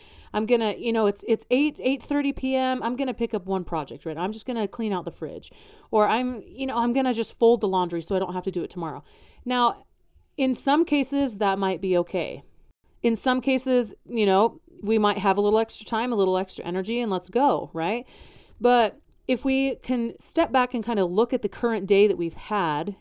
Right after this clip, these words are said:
maybe, yeah, you did get up a lot earlier than normal. You pushed yourself a lot more than you normally do. You can kinda recognize, "Hey, I, I'm pretty sure my body's running on adrenaline right now," which I feel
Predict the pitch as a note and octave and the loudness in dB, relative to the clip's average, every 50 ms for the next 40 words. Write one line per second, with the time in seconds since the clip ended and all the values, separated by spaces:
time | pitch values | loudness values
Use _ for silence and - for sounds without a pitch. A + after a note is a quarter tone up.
0 | - - G3+ G#3 G#3 G3 G#3 G3+ G3+ G3 F#3+ F#3 F3 F3 F#3 E3+ F3+ F3+ F3+ F3+ | -10 -2 2 2 2 4 2 0 0 0 0 0 2 2 0 2 0 0 4 4
1 | G#3 G3+ G#3+ G#3 - - G3 F#3+ F3+ - - E3+ F#3+ A3+ B3+ B3+ B3+ B3+ B3 A#3+ | 4 4 4 2 0 -2 0 0 0 2 0 2 2 4 4 4 2 2 2 0
2 | A#3+ A#3 A#3+ A#3+ A#3+ A#3+ A#3+ A#3+ A#3+ B3 A#3+ - - - - - - - - - | -2 -2 -2 -2 -2 -2 0 -2 -2 -2 -4 -10 -18 -20 -20 -20 -20 -20 -10 -10
3 | G3 - - A3 A#3+ A#3+ - - C4 B3+ - - B3 A#3 A#3 - A3+ A3 A3 G#3+ | -8 -2 2 2 2 2 2 -2 -4 -4 0 2 2 2 2 2 2 4 6 6
4 | G#3+ G#3+ - - _ _ - _ _ - G#3 G#3 A3+ A#3 A#3 A#3 G#3+ A3+ A3 A3+ | 6 6 4 2 _ _ -20 _ _ -4 0 4 4 6 6 4 4 2 2 2
5 | A3+ G#3+ G#3+ G#3+ G#3+ G#3+ G#3+ G#3+ G#3+ G#3+ F3+ G#3 G#3+ G#3+ G#3+ G#3+ G#3 G#3 G3+ G3+ | 2 2 2 2 2 2 0 0 -2 -2 -2 -2 0 2 4 6 8 6 6 4
6 | - - _ _ _ _ _ _ _ - - - A3 G#3 G#3 G#3+ - B3 A#3 A3+ | -2 -10 _ _ _ _ _ _ _ -14 -8 -4 -2 -2 -2 0 0 0 2 2
7 | G3+ F#3+ G3 G#3+ G#3 - A3 G#3+ G#3+ G#3 G#3+ G#3 - - - A3 G#3+ G3+ G3+ F#3+ | 4 4 2 2 0 0 0 0 2 2 0 0 -2 -4 -2 2 2 4 4 2
8 | G3+ - - G3 F#3+ F3 - - A3 G#3+ G3+ A3+ A3 - - B3 A3+ A3+ A3+ F#3+ | 0 0 0 -4 -2 -2 -2 0 0 0 2 0 -2 -2 -4 -6 -4 -4 -2 0
9 | G3+ G3 G3 G3 G3 F#3 F3 F3 F3+ F3+ F3+ F#3+ F#3+ G3 G3+ G#3 G3+ F#3+ F3+ F#3+ | 2 2 2 2 2 0 0 -2 -2 0 0 0 0 0 -2 -2 -4 -2 -2 -2
10 | F3+ F3+ F#3+ G3+ A3 A3+ A3+ A#3 A#3+ A#3+ A#3+ B3 A#3+ A#3+ A#3+ A#3+ B3 A#3 - - | -2 0 -2 -2 -2 -4 -4 -6 -6 -6 -6 -6 -6 -4 -2 -4 -4 -6 -8 -16
11 | - - - - - - - - G#3 G3 - F#3+ F3+ F3 - - A#3+ A3+ G3+ F#3+ | -20 -20 -20 -20 -20 -20 -8 -4 -4 -2 0 0 -2 -2 -4 -2 2 2 2 2
12 | - | 0